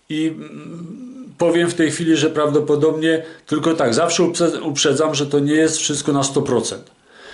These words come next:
ale śni mi się ogromna przestrzeń i ogromna dziura w ziemi. Ogromna jak boisko sportowe albo wręcz stadion. I z prawej strony stoi koło mnie, no, troszeczkę niższy, starszy mężczyzna,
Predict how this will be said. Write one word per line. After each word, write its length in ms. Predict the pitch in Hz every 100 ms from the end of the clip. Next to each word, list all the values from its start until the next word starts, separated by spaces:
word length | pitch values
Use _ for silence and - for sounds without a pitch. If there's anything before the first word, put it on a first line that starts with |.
| - - -
ale 500 | 135 151 151 160 151
śni 300 | - 170 175
mi 100 | 170
się 200 | 175 151
ogromna 460 | 131 147 160 160
przestrzeń 680 | 160 151 127 - 147 165 180 - - _
i 100 | 127
ogromna 640 | 139 135 165 165 170 160 143
dziura 380 | 123 160 156
w 40 | 143
ziemi. 400 | 143 113 95 - _ _ _ _ _ _ _
Ogromna 540 | 127 131 143 151 156 151
jak 220 | 143 120
boisko 380 | 131 147 - 123
sportowe 720 | - 110 107 127 135 139 139
albo 600 | 123 117 120 120 120 120
wręcz 280 | 113 120 113
stadion. 600 | - - 123 127 165 175 - - _ - - - - - - - _
I 140 | 139 139
z 120 | 139
prawej 320 | 160 180 180
strony 680 | 175 156 160 165 170 165 -
stoi 420 | - 151 160 160
koło 300 | 151 147 151
mnie, 200 | 151 156 151 147 - - - - -
no, 180 | 143 135
troszeczkę 580 | 135 143 170 147 135 127
niższy, 420 | 135 123 - 131
starszy 420 | 113 143 127 -
mężczyzna, 760 | 127 127 - 127 110 127 170